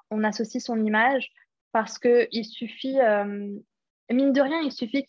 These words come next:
que, que, que le partenaire avec, euh, qui on associe notre image, euh, fasse quelque chose de,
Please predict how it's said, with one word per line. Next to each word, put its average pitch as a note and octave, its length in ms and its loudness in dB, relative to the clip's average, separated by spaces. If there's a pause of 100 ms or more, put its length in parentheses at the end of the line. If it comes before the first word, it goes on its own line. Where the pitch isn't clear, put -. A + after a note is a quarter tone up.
que, G#3 340 2 (440)
que, A3 180 4 (360)
que A#3 80 -2
le A3 100 2
partenaire B3 520 -2
avec, G#3+ 460 -4
euh, G3+ 100 -8
qui A3+ 260 -6
on G3+ 200 -2
associe G#3 380 -6
notre G#3+ 200 -4
image, A3 360 0
euh, G3 160 -2 (340)
fasse A3+ 180 2
quelque A#3 300 0
chose A3+ 320 -2
de, G3 260 -4